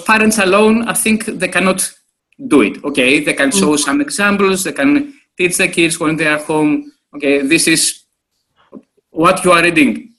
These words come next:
Speaker 1: Does it make sense to you?
Speaker 2: Yeah.
Speaker 1: Is it, let's say,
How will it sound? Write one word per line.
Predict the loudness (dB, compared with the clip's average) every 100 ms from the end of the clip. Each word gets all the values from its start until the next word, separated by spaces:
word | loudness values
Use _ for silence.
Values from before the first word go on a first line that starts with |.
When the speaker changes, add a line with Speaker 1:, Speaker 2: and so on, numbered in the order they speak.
| -2
Speaker 1:
Does | -2 0
it | -2
make | -2 -2
sense | 0 4 2 2
to |
you? | -2 -4 -8 _ _ _ _ _ _ _
Speaker 2:
Yeah. | -6 -4 -2
Speaker 1:
Is | -4 -4
it, | -8 -12 _ _ _
let's | -8 -8 -2
say, | 2 2 2 -2